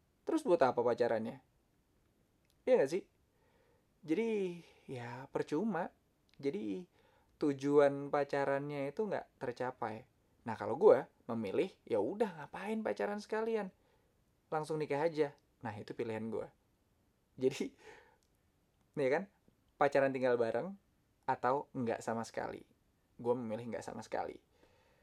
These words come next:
Ya, lucu aja. Iya nggak sih? Hmm,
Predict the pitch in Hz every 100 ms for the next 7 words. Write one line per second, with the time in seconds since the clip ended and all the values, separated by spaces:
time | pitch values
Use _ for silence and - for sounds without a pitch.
0 | _ _ _ _ _ _ _ _ _ _
1 | _ _ - 139 127 127 139 135 113 120
2 | 170 120 - - _ _ - 156 - 143
3 | - _ _ - _ _ _ - _ _
4 | _ _ _ _ _ _ _ _ _ _
5 | - 139 131 127 127 127 127 123 123 131